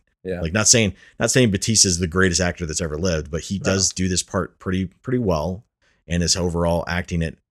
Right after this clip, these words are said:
Speaker 2: out the way that, the way you kind of visualize the character. And to have that change over to a different actor who might have a different style to it, you're gonna have a kind of a disconnect of, "Who the fuck is this?"
Speaker 1: Right.
Speaker 2: So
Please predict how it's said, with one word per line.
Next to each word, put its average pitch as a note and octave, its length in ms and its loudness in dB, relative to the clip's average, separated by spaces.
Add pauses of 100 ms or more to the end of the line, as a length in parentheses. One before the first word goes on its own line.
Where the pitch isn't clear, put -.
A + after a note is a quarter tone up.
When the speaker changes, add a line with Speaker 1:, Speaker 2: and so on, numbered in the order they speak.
(120)
Speaker 2:
out E2+ 240 -10
the E2 80 -10
way E2 120 -4
that, E2 140 -6 (160)
the E2 120 -6
way E2+ 100 -2
you F2+ 340 -2
kind G2 160 -4
of F#2 80 -2
visualize G2 420 0
the F2+ 60 -4
character. A#2+ 320 -2
And E2 140 -2 (260)
to F#2+ 80 -4
have A2 220 0
that A2 120 0
change A2 260 -2
over G2+ 100 0
to F#2 160 -6
a - 20 -6
different E2 260 -6
actor F#2+ 260 -4
who F2+ 100 -4
might E2+ 180 -2
have F2 100 -8
a D2+ 40 -8
different C2 260 -10
style G#2 340 -2
to D#2+ 140 -8
it, C#2+ 180 -8 (400)
you're F2 120 0
gonna F2+ 140 0
have F#2+ 260 0
a E2+ 40 -4
kind G2+ 220 -4
of F#2+ 80 -2
a D#2+ 40 -6
disconnect E2+ 440 -2
of, D2+ 220 -8
"Who - 100 -12
the - 80 -4
fuck A2+ 200 -8
is G2 100 -4
this?" - 320 -2 (240)
Speaker 1:
Right. F#2+ 260 0 (640)
Speaker 2:
So D#2 300 -4